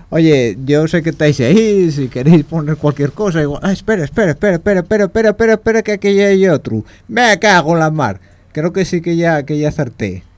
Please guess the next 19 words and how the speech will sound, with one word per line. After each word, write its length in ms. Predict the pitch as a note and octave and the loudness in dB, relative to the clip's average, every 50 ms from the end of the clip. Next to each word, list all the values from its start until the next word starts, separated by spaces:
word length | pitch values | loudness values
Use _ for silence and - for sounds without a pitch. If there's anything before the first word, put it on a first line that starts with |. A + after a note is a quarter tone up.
| _ _ | _ _
Creo 200 | - D#3+ C#3+ C#3+ | -12 -10 -10 -8
que 120 | - E3+ | -6 -6
sí 160 | C#3+ - D#3+ D#3 | -6 -6 -6 -6
que 100 | D#3+ D#3 | -4 -4
ya 120 | D3+ C#3+ | -4 -4
acerté. 420 | - C#3+ C3 A2+ - - G#2+ F#2+ - - - - - - - | -4 -6 -8 -8 -8 -8 -10 -10 -10 -16 -20 -20 -20 -20 -18
Creo 220 | - D#3 D3 D3 - | -10 -6 -6 -4 -4
que 100 | D#3+ D#3+ | -2 -2
ya 100 | D#3 D3+ | -2 -2
estoy, 300 | D3+ E3 E3 D#3+ C#3+ D3 C3+ | -2 -2 -2 -4 -4 -6 -8
estoy 220 | - - C#3+ D3+ D3 | -8 -6 -4 -4 -4
metido. 460 | C#3+ D3 C#3 - A#2+ A2+ G2+ G2 F#2+ - - - - - - - | -4 -6 -6 -4 -4 -4 -4 -6 -8 -12 -18 -20 -20 -20 -18 -12
A 140 | - C3 | -8 -4
ver, 220 | C3+ C#3 C3+ A#2 - - - - - - - - - - | -2 -2 -2 -2 -4 -8 -18 -20 -20 -20 -20 -20 -16 -12
eh, 420 | - C3 B2+ B2+ B2+ B2+ B2+ B2 | -8 -6 -4 -4 -2 -2 -4 -4
estoy 220 | - - - D3+ D#3+ | -6 -8 -8 -6 -6
metido 380 | D#3+ D#3+ D#3 D#3 D#3+ D#3+ D3+ | -4 -6 -6 -6 -4 -4 -4
en 100 | D3+ E3 | -4 -4
uno. 440 | F#3 G#3 G#3+ G3+ G3+ G3+ G3+ G3 - | -4 -6 -6 -4 -4 -4 -6 -6 -8